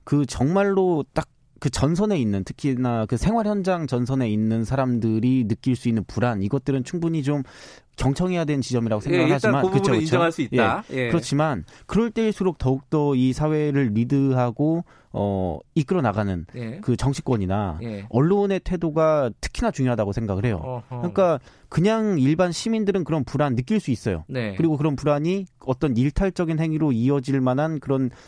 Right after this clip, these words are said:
Speaker 1: 잠재적인 요소들도 많죠.
Speaker 2: 예.
Speaker 1: 그런데 그런 것들을 적절하게 그 다독이고 다스리고 토닥여야 될 그 역할이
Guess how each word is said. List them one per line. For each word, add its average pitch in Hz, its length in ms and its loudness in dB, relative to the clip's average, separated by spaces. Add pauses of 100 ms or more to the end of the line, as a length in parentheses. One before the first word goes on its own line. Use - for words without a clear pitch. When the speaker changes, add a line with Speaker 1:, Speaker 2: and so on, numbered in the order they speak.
(280)
Speaker 1:
잠재적인 151 520 0
요소들도 139 420 2
많죠. 95 500 -2
Speaker 2:
예. 131 300 -4
Speaker 1:
그런데 180 200 0
그런 202 320 0
것들을 180 420 0
적절하게 160 840 0 (340)
그 131 440 2
다독이고 143 500 0
다스리고 131 420 -2
토닥여야 202 540 0
될 160 360 -2
그 123 180 0
역할이 135 600 0